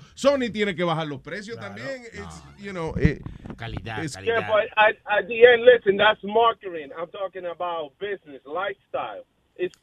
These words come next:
Speaker 1: Same
Speaker 3: fucking
Speaker 1: shit.
Speaker 3: up the lifestyle, Luis. You understand?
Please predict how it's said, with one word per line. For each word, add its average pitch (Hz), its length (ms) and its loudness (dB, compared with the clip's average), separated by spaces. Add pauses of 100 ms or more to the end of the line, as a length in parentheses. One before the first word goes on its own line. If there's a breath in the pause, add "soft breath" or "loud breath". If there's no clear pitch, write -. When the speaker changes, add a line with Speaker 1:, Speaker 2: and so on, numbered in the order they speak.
Speaker 1:
Same 254 200 0
Speaker 3:
fucking - 20 -12
Speaker 1:
shit. 208 120 -14
Speaker 3:
up 214 200 -10
the 196 100 0
lifestyle, 180 760 -2
Luis. 101 140 -18 (720)
You 180 100 -6
understand? 233 540 -4